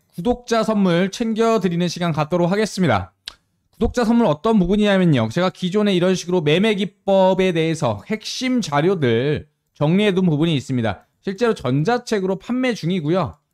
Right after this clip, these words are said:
이 부분을 유료인데도 불구하고 구독자분들에게는 무료로 신청하시는 분들에게 나눔하려고 합니다.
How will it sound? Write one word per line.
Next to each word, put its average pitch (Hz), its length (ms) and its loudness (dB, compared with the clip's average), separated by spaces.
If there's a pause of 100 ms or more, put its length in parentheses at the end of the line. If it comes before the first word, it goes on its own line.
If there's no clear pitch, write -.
(140)
이 226 200 -2
부분을 165 800 -2 (380)
유료인데도 220 720 0
불구하고 160 880 0
구독자분들에게는 165 1080 -2 (240)
무료로 165 960 0 (640)
신청하시는 214 680 -2
분들에게 156 640 0
나눔하려고 147 580 -2
합니다. 113 540 -4